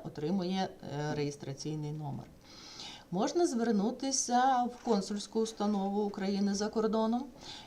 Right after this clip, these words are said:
і також можна надіслати документи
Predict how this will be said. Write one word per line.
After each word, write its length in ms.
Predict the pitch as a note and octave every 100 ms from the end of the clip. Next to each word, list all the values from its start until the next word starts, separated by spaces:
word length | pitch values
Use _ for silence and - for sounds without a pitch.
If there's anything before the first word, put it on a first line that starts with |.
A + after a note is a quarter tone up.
| -
і 100 | A#3
також 520 | G#3+ A3+ E4 F4+ -
можна 680 | G#3 A#3 B3+ B3 B3 B3 A#3 -
надіслати 840 | F#3+ F#3 G3+ - A3 B3+ C4 A#3 A#3
документи 840 | A3 E3+ F#3 F#3 E3 D3+ E3+ A#3+